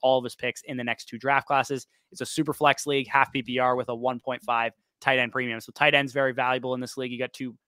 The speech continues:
pretty solid ones, I would say. Also has some trades listed here. So he basically just asked,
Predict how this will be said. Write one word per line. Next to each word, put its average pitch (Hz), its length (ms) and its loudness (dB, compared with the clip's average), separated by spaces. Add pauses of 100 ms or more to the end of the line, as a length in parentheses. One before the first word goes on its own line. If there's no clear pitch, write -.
pretty 165 180 0
solid 131 320 2
ones, 135 220 -2
I 127 60 0
would 127 120 -6
say. 135 240 2 (340)
Also 139 260 4
has 131 180 6
some 117 140 -8
trades 127 380 -2
listed 120 280 -8
here. 117 180 -4
So - 180 -4
he 127 80 -2
basically 147 380 0
just 135 200 -4
asked, 135 340 2